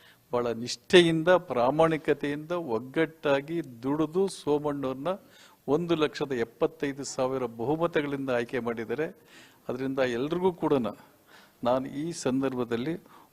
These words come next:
ಉತ್ಪೂರ್ವಕವಾದ ಅಭಿನಂದನೆಗಳನ್ನ ಸಲ್ಲಿಸ್ತೀನಿ ಮತ್ತು ಕೃತಜ್ಞತೆಗಳನ್ನ ಅರ್ಪಿಸ್ತೀನಿ. ಜೊತೆಗೆ ಸೋಮಣ್ಣವ್ರಿಗೆ ಅವರು ಈ ಒಂದು ಲೋಕಸಭಾ ಸದಸ್ಯರಾಗಿ, ಆಮೇಲೆ ಕೇಂದ್ರದ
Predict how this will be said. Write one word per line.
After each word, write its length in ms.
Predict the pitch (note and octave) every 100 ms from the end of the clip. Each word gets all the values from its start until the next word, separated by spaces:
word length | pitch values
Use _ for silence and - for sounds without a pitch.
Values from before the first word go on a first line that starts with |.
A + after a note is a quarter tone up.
| -
ಉತ್ಪೂರ್ವಕವಾದ 840 | C#3 - - G3+ F#3+ - D3 C#3+
ಅಭಿನಂದನೆಗಳನ್ನ 1080 | C3 A2+ G#2+ D3 D3 C#3+ C#3 C3 C3 C3 E3+ G3+ G3+ - - _ - -
ಸಲ್ಲಿಸ್ತೀನಿ 880 | - - C#3 D3 - - F3 A3+ - - - - - _ _
ಮತ್ತು 240 | C3 - A#2+
ಕೃತಜ್ಞತೆಗಳನ್ನ 880 | C#3 C3+ F#3 F3 E3 D#3 C3+ C#3 E3 -
ಅರ್ಪಿಸ್ತೀನಿ. 680 | B2+ C3 - C3+ - C3+ E3+ F3 - - _ - - -
ಜೊತೆಗೆ 380 | D3 D3+ D3 C#3
ಸೋಮಣ್ಣವ್ರಿಗೆ 840 | - D3+ F3 F#3+ F3 D3 G#2+ F#2 - - - _ - _ C3+
ಅವರು 300 | B2 C3 B2
ಈ 160 | B2
ಒಂದು 580 | A#2+ B2 A#2 A2 A2 C#3 - - _ - - _
ಲೋಕಸಭಾ 480 | C3 C3 - B2+ A#2
ಸದಸ್ಯರಾಗಿ, 960 | G2+ - A#2+ C#3 - B2+ B2 B2+ D3+ - - _ _ _ - - _ -
ಆಮೇಲೆ 480 | A#2+ A#2 A#2 A2+ G#2+
ಕೇಂದ್ರದ 600 | - C3+ C3+ C3 A#2 A2+